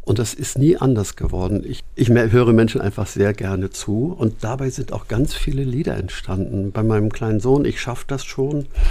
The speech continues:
äh, bei anderen vielleicht, äh, Befindlichkeiten oder auch Schnackssprüche.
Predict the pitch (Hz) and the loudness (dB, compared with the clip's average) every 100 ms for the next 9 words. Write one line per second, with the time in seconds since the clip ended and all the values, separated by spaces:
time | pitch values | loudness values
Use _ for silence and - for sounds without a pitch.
0 | - - - - - 113 110 101 104 107 | 4 -2 -6 -6 0 2 2 4 4 4
1 | 101 - 117 120 117 110 110 127 110 107 | 2 -2 0 2 6 6 6 4 2 2
2 | - - 117 - - 117 - 127 131 131 | -2 -10 -10 -6 -4 -2 0 -2 -2 -6
3 | - 117 110 104 - 104 104 101 98 - | -6 -4 -2 -2 0 0 0 -4 -4 -6
4 | - - 117 - - - - - 127 - | -6 -6 -8 -8 -2 6 6 6 2 0
5 | 123 | -2